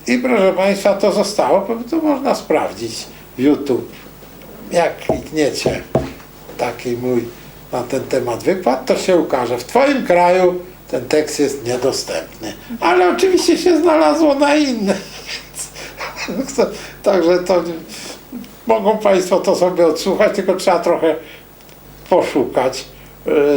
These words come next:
na YouTube. Już nie mówię o innych, e, prawda, stronach, portalach i tak dalej. Więc tu jest, tu jest pewna szansa i dlatego po prostu trzeba docierać do ludzi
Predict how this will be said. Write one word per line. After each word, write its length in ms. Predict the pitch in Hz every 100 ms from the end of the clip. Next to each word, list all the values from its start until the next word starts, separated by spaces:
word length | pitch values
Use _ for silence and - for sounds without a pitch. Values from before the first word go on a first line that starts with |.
| 131
na 120 | 143 135
YouTube. 520 | 131 123 120 87 - - - - - -
Już 200 | 165 156
nie 140 | 147 135
mówię 360 | 143 131 143
o 120 | 135 143
innych, 520 | 147 117 110 - - - - - - -
e, 40 | - - 131 117 - -
prawda, 420 | 117 104 92 101 92 98 92 - -
stronach, 640 | - - - 110 123 113
portalach 760 | - - - - - - - -
i 40 |
tak 260 | - 95 80
dalej. 300 | - 87 87 - - - - - - -
Więc 300 | 143 143 139
tu 100 | -
jest, 300 | 233 214 214
tu 80 | -
jest 220 | 254 -
pewna 320 | 214 190 185 151
szansa 520 | 170 123 - 175 220
i 100 | 208
dlatego 680 | 180 151 170 156 180 190 - - - - - - - 143
po 80 | 147
prostu 420 | - 143 - -
trzeba 320 | - 156 139
docierać 720 | 131 - 151 151 160 156 147 107
do 120 | 120
ludzi 380 | 120 120 123